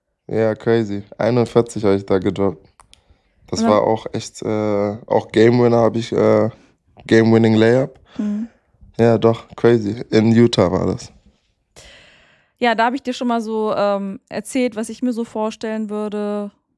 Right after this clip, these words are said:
Speaker 2: Und dann hast du gesagt, ja, du bist offen, du wärst bereit. Aber ich hatte richtig viel Schwierigkeiten am Anfang mit dir, so gewisse Dinge. So, dann fingen wir ja an mit mindestens so und so viel Wasser trinken, äh, mindestens so und so viel schlafen.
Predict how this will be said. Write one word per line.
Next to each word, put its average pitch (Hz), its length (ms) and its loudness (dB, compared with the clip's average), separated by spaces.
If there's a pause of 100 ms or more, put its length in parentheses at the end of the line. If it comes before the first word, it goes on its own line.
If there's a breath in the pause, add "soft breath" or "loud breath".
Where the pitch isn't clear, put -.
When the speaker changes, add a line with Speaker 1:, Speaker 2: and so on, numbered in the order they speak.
(160)
Speaker 2:
Und 208 160 -12
dann 202 80 -8
hast 196 180 -12
du 214 40 -10
gesagt, 196 260 -10
ja, 214 260 -4
du 196 100 -10
bist 196 180 -12
offen, 220 300 -6
du 190 60 -10
wärst 196 200 -10
bereit. 214 400 -6
Aber 196 200 -6
ich 202 120 -10
hatte 220 240 -10
richtig - 400 -16
viel 226 240 -6
Schwierigkeiten 233 640 -12
am 120 80 -8
Anfang 226 320 -4
mit 220 180 -6
dir, 220 200 -4
so 208 100 -12
gewisse 220 400 -8
Dinge. 262 560 0 (1400)
So, 208 160 -8
dann 208 160 -2
fingen 220 200 -2
wir 208 80 -2
ja 202 140 -2
an 208 120 -2
mit 202 200 -6
mindestens 208 440 -6
so 202 120 -8
und 214 120 -6
so 202 120 -10
viel 208 180 -12
Wasser 220 340 -10
trinken, 208 840 -6 (560)
äh, 202 180 -6
mindestens 202 480 -4
so - 80 -6
und 202 100 -4
so 202 120 -12
viel - 140 -10
schlafen. 226 1040 -4